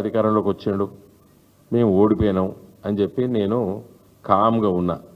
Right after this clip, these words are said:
ఈ పదహారు నెలలు. నేను కూడా ఇప్పుడు అనొచ్చు, కానీ నేను అనను. ఆయనకంటే ఎక్కువ కూడా మాట్లాడొచ్చు, కానీ నేను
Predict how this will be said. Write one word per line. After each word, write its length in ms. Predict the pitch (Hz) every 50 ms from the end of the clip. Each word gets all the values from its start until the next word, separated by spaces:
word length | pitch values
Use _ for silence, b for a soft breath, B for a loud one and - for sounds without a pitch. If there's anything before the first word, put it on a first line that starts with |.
| - - 95
ఈ 40 | 90 - 95
పదహారు 340 | 98 98 98 90 95 95 85 80 87
నెలలు. 200 | 92 87 71 - - - - - - _ _ _ _ _ _ _ _ _ _ _ _ -
నేను 200 | 98 104 117 131
కూడా 120 | 135 135 135
ఇప్పుడు 160 | 117 120 113 101
అనొచ్చు, 360 | 107 113 107 - - 104 90 - - - - - - _ _ _ _ _ _ _ _ _ _ _ _ _ _ _ _ _ _ _ _ _ _ _ _ _ -
కానీ 140 | - 110 110 110
నేను 140 | 104 90 87
అనను. 260 | 95 107 107 117 82 - - - - - - - _ _ _ _ _ _ _ _ _ _ _ _ _ _ _ _ _ _ _ _ _ _ _ _ _ _ _ _ _ _ _ _ _ _ _ -
ఆయనకంటే 380 | 95 104 113 104 123 120 110 117 107
ఎక్కువ 140 | 120 120 117 120
కూడా 100 | 120 113 107 104
మాట్లాడొచ్చు, 460 | 101 - 107 90 85 80 - - - - - -
కానీ 140 | 113 110 110 101
నేను 120 | 87